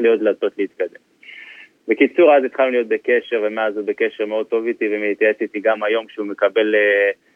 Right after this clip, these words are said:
אתה יודע, טלפונים והצעות מקבוצות, גם היום הוא משתף אותי ומתייעץ איתי, וכיף לי, כי אני באמת, אה,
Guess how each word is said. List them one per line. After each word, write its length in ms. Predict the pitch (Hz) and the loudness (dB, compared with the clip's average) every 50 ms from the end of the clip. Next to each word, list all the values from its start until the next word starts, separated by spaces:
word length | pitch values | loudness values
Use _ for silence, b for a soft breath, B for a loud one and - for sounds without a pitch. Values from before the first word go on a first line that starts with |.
| _ _ _ | _ _ _
אתה 80 | - 101 | 0 0
יודע, 240 | 98 104 104 101 | 4 6 4 4
טלפונים 540 | 98 - 101 101 98 - - 117 117 117 104 | 4 4 2 0 0 0 -2 -2 -2 0 2
והצעות 340 | 104 101 - - 110 110 - | 2 2 4 2 2 2 2
מקבוצות, 460 | 113 101 - 104 98 _ 110 104 - | -2 -4 -4 -6 -2 _ 0 0 2
גם 160 | 104 107 104 | 2 2 2
היום 160 | 107 104 107 104 | 4 2 2 0
הוא 60 | 104 | -2
משתף 360 | 104 - 101 - 113 110 - | -2 -4 0 0 0 2 2
אותי 180 | 117 107 - 104 95 | 0 2 2 0 0
ומתייעץ 440 | 95 95 95 90 _ 101 101 117 - _ - | 0 -4 -4 -2 _ 0 0 0 -2 _ -14
איתי, 280 | 135 _ 156 151 156 151 b b b b b b b b b b _ _ - | -8 _ 0 0 0 -2 b b b b b b b b b b _ _ -2
וכיף 420 | 95 101 98 - 143 156 156 - | -2 0 2 4 4 2 4 4
לי, 120 | 127 117 - | 0 2 4
כי 140 | - 110 | 4 4
אני 160 | 104 104 107 104 | 4 4 2 0
באמת, 380 | 107 104 117 127 123 - - | 0 2 2 -2 0 2 4
אה, 200 | 123 120 117 117 | 4 6 6 4